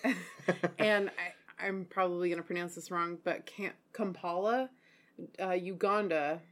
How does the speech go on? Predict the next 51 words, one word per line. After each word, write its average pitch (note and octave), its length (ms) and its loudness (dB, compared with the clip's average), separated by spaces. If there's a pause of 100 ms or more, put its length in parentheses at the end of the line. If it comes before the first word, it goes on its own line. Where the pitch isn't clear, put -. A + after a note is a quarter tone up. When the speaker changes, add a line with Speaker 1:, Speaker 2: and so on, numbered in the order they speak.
(240)
Speaker 1:
Mm-hmm. C#3+ 200 -2 (340)
Speaker 2:
I F3+ 40 -16
think F#3+ 180 -2
it's F#3 120 -4
Kampala, E3 520 -2
Uganda, D#3+ 560 -2 (340)
was F#3+ 220 4
actually F#3+ 580 2
our F3+ 140 0
top F3+ 300 -4
listenership F#3 520 -4
for F#3 140 -4
a G3 80 -2
long F3 460 -2
time, E3 460 -2 (280)
Speaker 1:
Oh, D3+ 200 10
Speaker 2:
which E3 100 8
is D#3 180 6
Speaker 1:
yeah, D3+ 60 6
Speaker 2:
really - 240 8
Speaker 1:
yeah, - 20 6
you C3 60 2
s-, - 60 2
Speaker 2:
cool. F3 200 8
Speaker 1:
you D#3+ 80 6
said C#3+ 240 4
that. G#2 320 0
Speaker 2:
And F#3+ 180 0
then F#3 160 2
they F3 140 0
got E3+ 220 2
beat E3 160 2
out C#3 240 0
by, D#3 240 4
uh, D3+ 320 0 (120)
Georgia F3 360 2
and D#3+ 220 -2
Manhattan, D3+ 540 -4 (120)
or, G3 160 8
uh, F3 100 8
Atlanta E3+ 420 0
and D#3 140 -2
Manhattan. D#3+ 560 -4
So G3 120 -4
that, G3+ 300 0 (120)
that's G3 260 -4
really G3 200 0
neat F3+ 220 0
to F#3+ 100 -6
see. F3 380 0
Um, F3 420 -4